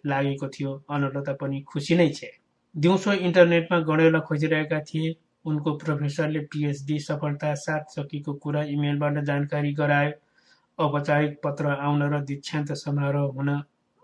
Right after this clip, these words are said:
अझै समय बाँकी थियो। उनको खुसीको सीमा रहेन। त्यो खुसी बाँड्न साँझको काममा नगई हतार हतार घर गए। घरमा अनुलता थिएन। सोचे सायद किनमेल गर्न ग्रोसरी स्टोर गएकी छे। नौ बज्यो।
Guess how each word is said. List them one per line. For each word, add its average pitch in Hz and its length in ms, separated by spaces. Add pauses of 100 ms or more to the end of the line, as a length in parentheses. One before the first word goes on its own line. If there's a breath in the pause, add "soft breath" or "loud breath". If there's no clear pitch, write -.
(100)
अझै 165 200
समय 147 300
बाँकी 143 340
थियो। 143 320 (840 soft breath)
उनको 151 280
खुसीको 147 460
सीमा 143 320
रहेन। 143 400 (380)
त्यो 151 120
खुसी 143 360
बाँड्न 143 400
साँझको 143 540
काममा 143 520
नगई 143 360 (120)
हतार 147 300
हतार 143 280
घर 143 240
गए। 147 300 (580 soft breath)
घरमा 139 320
अनुलता 139 520
थिएन। 117 380 (320)
सोचे 160 480
सायद 143 460
किनमेल 143 360
गर्न 143 260
ग्रोसरी 135 480
स्टोर 143 240
गएकी 143 360
छे। 143 300 (180)
नौ 139 240
बज्यो। 147 300